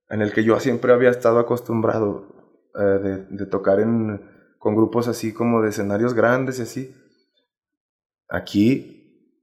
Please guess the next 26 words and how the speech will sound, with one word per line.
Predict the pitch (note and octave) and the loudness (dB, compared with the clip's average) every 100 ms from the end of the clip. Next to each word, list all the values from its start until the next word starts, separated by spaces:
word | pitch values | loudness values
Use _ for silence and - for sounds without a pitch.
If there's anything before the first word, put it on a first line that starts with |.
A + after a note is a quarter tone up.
| _ | _
es | G2 F#2 | -10 -8
tocar | G#2 G#2 G#2 | -8 0 2
en | A2 B2 | 4 4
las | A2 | 0
kermeses, | - G2 F#2 F2+ D#2+ G#2+ G#2+ | 0 -2 -2 -6 -8 -12 -8
en | G2 | -6
la | F#2 - | -6 -6
calle, | F2+ G#2 A2+ | -4 -2 -2
en | G2+ G2 | -4 -6
las | F#2 | -8
fiestas. | - F#2 - G2+ F#2+ - _ _ _ _ _ | -6 -8 -6 -10 -10 -18 _ _ _ _ _
Aquí | G2+ - G#2+ | -14 -8 -4
no | G#2 G#2 | -2 -2
siempre, | A#2 G#2 G#2 G#2+ F#2+ | -2 -2 0 2 2
o | |
sea, | G2 G2+ | 0 -2
no | G#2 | -2
siempre | G2+ G#2 G2+ A2+ | -4 -6 -4 -4
son | A2 G#2+ | -4 -6
escenarios | A2 A2+ G#2 G#2+ A2 | -6 -6 -6 -6 -8
así. | G2+ G2+ G2+ - | -12 -14 -14 -12
¿Y | |
sabes | G2+ G2 A#2 | -2 -2 0
algo? | C3 C3 A#2+ G2 | -2 -2 -2 -6
Esos | A2 A2 | -6 -6
son | A#2 A#2 A#2 - - E2+ - _ | -6 -6 -6 -10 -12 -12 -16 _